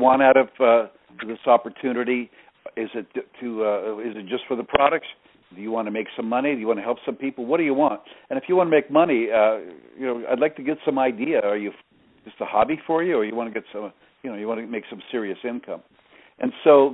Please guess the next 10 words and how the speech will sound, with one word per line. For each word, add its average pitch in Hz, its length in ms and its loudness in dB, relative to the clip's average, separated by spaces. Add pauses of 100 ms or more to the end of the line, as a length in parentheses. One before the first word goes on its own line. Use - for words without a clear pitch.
(100)
based 196 280 2
on, 151 240 4
on 135 180 2 (100)
your 120 320 2 (440)
results 143 480 6 (140)
and, 117 260 -6
and 107 260 -10
your 107 200 0
answers, 139 480 -2 (480)
uh, 113 320 2